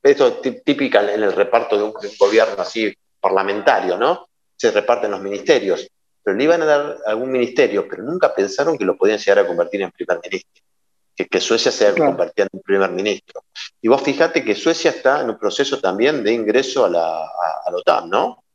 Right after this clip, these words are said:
Speaker 1: Eh, eh, digo, de, y, y en el momento que se, que nosotros venimos de hablar de Ucrania, de Rusia, de lo que está pasando en Europa, de lo que pasó con Suecia y Finlandia, bueno, de, de, de, de, de toda una situación muy tensa,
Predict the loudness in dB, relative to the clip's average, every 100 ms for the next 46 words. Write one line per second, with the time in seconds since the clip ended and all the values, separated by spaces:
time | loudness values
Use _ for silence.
0 | _ _ _ _ _ 0 2 2 0 -4
1 | -6 -12 _ _ _ _ -2 0 -2 -6
2 | -2 2 2 2 -4 -6 -8 -8 -14 -4
3 | -2 -2 0 2 4 4 2 0 -4 -6
4 | -6 _ -14 -4 -2 2 2 2 0 0
5 | 2 4 4 2 0 2 2 2 0 0
6 | -2 -2 0 0 -2 -4 -4 -4 -8 -4
7 | 0 4 4 6 2 0 -4 -6 -6 -6
8 | -4 -2 -2 -2 -4 0 2 2 0 -2
9 | -4 -4 _ _ _ -2 0 0 0 0
10 | 0 -2 -4 -4 0 0 2 0 0 -4
11 | -8 -2 0 0 2 2 2 -2 -6 -8